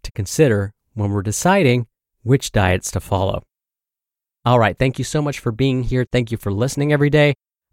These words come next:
I hope you have a great rest of your day, and I'll see you back here tomorrow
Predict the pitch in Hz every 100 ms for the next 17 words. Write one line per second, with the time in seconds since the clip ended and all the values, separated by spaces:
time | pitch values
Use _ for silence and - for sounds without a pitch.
0 | - 95 101 104 98 98 101 98 - 113
1 | 113 - 143 143 156 175 - - 104 92
2 | - 101 92 95 104 127 117 117 113 123
3 | 147